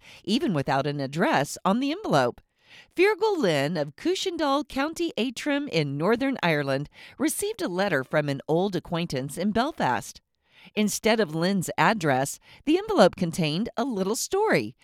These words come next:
with details that the sender must have hoped would lead to Lynn. The story included the names of Lynn's parents, recalls that Lynn played guitar, and that one of his friends was the butcher. Royal Mail worker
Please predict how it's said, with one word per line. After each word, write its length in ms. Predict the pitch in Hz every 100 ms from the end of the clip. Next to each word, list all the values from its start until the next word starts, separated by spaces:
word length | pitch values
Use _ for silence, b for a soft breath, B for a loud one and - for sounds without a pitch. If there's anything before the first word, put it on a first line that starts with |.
| B B
with 200 | 208 165
details 600 | 202 247 233 175 127 139 -
that 180 | 156
the 100 | 165
sender 480 | 151 - 359 254 147
must 400 | 165 233 466 - 440
have 80 |
hoped 380 | 277 233 160 -
would 160 | 185 180
lead 300 | 165 156 160
to 120 | 202
Lynn. 460 | 185 156 123 117 143 _ b b b b
The 80 | 208
story 460 | - 233 262 311
included 440 | 180 151 196 185 151
the 80 | 143
names 460 | 147 196 214 147
of 100 | 139
Lynn's 320 | 139 160 190
parents, 560 | - 160 160 131 110 - B B
recalls 540 | 185 196 185 139 160 -
that 200 | 175 -
Lynn 340 | 139 131 160
played 340 | - 135 151 185
guitar, 580 | 247 302 370 208 127 B B B
and 160 | 277 320
that 160 | 370 349
one 180 | 415
of 80 | 494
his 160 | 381 -
friends 500 | - 156 135 190 220
was 340 | 190 156 214 -
the 120 | 392
butcher. 560 | 330 453 - 185 120 - _ _ B B B -
Royal 480 | 233 381 427 427
Mail 340 | 339 226 208 240
worker 460 | 175 143 - 151